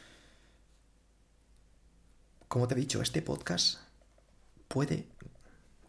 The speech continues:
que no llegue a mucha gente. De hecho, habrá personas que ni siquiera habrán hecho una lista, ni ahora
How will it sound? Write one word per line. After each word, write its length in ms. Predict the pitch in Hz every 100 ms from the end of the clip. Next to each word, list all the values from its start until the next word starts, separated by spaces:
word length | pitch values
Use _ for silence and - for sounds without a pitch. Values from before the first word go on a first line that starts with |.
| -
que 120 | 107
no 80 | 107
llegue 220 | 104 95
a 60 | 95
mucha 240 | 101 -
gente. 340 | 104 98 - - - _ _ - - - - - _ -
De 120 | 110
hecho, 140 | - -
habrá 160 | 110
personas 360 | 107 - 127 117
que 300 | 98 92 - - -
ni 140 | 104 101
siquiera 460 | - - 113 208 - - - - - _ _ _ - - -
habrán 300 | 101 101 101
hecho 180 | - 104
una 140 | 98
lista, 340 | 98 - - - - - - - - - - -
ni 140 | 104
ahora 260 | 107 160